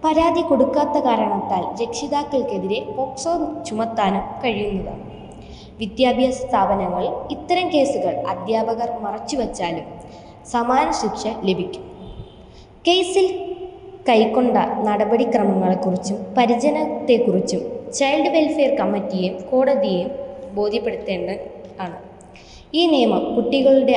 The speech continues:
അവകാശ സംരക്ഷണത്തിനും അവരുടെ സുരക്ഷയ്ക്കും ആരോഗ്യപരമായ ഒരു ബാല്യത്തിനും ഉറപ്പാക്കാനാണ് ഈ നിയമം നിലകൊള്ളുന്നത്. അതിനാൽ ഇതേപോലുള്ള കുറ്റകൃത്യങ്ങൾ കാണുകയോ അനുഭവപ്പെടുകയോ ചെയ്താൽ ചൈൽഡ് ഹെൽപ്പ് ലൈൻ നമ്പറായ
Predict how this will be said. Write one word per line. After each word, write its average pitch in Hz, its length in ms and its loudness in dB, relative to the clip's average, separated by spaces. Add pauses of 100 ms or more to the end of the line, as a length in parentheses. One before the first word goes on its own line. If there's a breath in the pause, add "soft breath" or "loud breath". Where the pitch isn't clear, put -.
അവകാശ 247 400 4 (160)
സംരക്ഷണത്തിനും 196 1000 0 (340)
അവരുടെ 277 380 2
സുരക്ഷയ്ക്കും 254 600 4 (460 loud breath)
ആരോഗ്യപരമായ 302 800 6 (260)
ഒരു 220 200 2
ബാല്യത്തിനും 247 580 2 (240)
ഉറപ്പാക്കാനാണ് 214 760 0 (380)
ഈ 302 40 0 (100)
നിയമം 208 340 2
നിലകൊള്ളുന്നത്. 180 580 -2 (760 loud breath)
അതിനാൽ 214 300 2 (180)
ഇതേപോലുള്ള 302 560 2 (120)
കുറ്റകൃത്യങ്ങൾ 247 680 0 (120)
കാണുകയോ 202 540 0 (200)
അനുഭവപ്പെടുകയോ 247 680 2 (100)
ചെയ്താൽ 175 320 -6 (920 loud breath)
ചൈൽഡ് 320 460 4
ഹെൽപ്പ് 262 320 4
ലൈൻ 254 140 2 (100)
നമ്പറായ 190 520 0